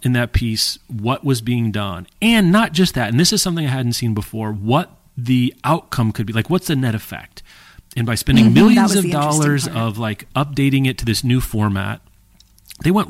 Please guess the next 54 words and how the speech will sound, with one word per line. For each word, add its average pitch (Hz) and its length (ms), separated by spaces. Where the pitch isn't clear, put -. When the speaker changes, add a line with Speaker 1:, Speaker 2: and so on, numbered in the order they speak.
Speaker 1:
really 175 240
out 196 140
of 170 40
their 160 100
way 131 100
to 143 80
say 143 100
they 127 120
don't 135 120
use 123 140
architects 131 560
or 104 60
brand 104 260
managers. 147 300
I - 20
thought 180 160
that 214 60
was 123 100
a 104 60
weird 92 340
look. 90 220
It's - 80
like, 107 160
we 226 100
actually 226 220
don't 151 180
know 117 120
what 110 80
we're 107 100
doing. 110 240
We're 156 80
just 190 160
kinda 135 160
throwing 113 240
spaghetti 98 400
at - 80
the 277 120
wall, - 200
<laughs> - 340
uh, 98 400
'cause - 160
we 117 80
like 110 240
it. - 60
Um, 113 480
it's 120 140
like 117 240
they 143 160
think 156 320
that 127 320
store 123 580
sales 110 800
could 120 520
double 92 500